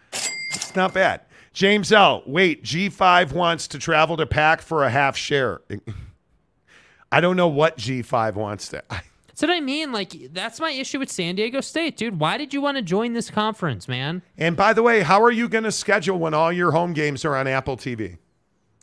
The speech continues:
Speaker 2: Good luck.
Speaker 1: Who wants to do that?
Speaker 2: Good luck.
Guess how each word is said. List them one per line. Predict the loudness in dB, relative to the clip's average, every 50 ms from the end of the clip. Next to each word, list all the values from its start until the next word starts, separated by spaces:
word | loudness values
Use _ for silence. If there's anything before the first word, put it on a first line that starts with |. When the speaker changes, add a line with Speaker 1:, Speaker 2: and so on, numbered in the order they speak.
| _ -6
Speaker 2:
Good | -4 -4 -2
luck. | -2 -2 -2 -2 -4 -6 -12 -20 -20 _ _ _ _ _ _
Speaker 1:
Who | -2 0 0
wants | 4 6 6 6 6 4 2 -2 -6
to | -4 -4 -2
do | -2 -2 -2 0
that? | -2 -2 -4 -4 -12 _ _ _ _ _ _ _ _ _ _ -10
Speaker 2:
Good | -8 -6 -6
luck. | -4 -6 -6 -8 -12 _ -20 -20